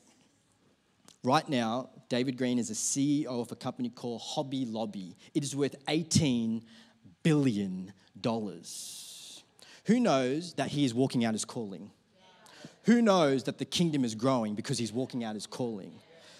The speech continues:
Let me tell you something. The greatest thing we can do is not chase cash, but it's to chase the voice of God, chase the heart of God and what he wants to see. Walking in your calling is far more joyful. Everyone say joyful.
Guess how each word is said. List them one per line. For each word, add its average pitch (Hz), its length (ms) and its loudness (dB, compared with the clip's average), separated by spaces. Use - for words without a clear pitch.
Let 165 80 2
me 214 80 2
tell 190 160 2
you 190 60 -2
something. 123 300 -10
The 127 80 -8
greatest 147 640 -4
thing 139 120 -2
we 135 100 -2
can 139 120 -4
do 127 100 -2
is 110 120 -4
not 127 200 -4
chase - 460 -4
cash, - 640 -6
but 113 100 -6
it's - 80 -8
to 120 60 -10
chase - 580 -6
the 123 80 -2
voice 107 320 0
of 120 140 -12
God, 104 320 -8
chase 123 340 -2
the 113 120 -4
heart 127 360 -2
of 131 180 -8
God 117 220 -4
and 113 80 -6
what 110 160 -8
he 127 400 -2
wants 117 340 -4
to - 80 -10
see. 117 160 -4
Walking 160 460 -2
in 165 160 -4
your 156 160 2
calling 139 420 0
is 123 200 -4
far 170 400 6
more 180 240 4
joyful. 165 580 6
Everyone 202 160 2
say 190 140 6
joyful. 160 580 4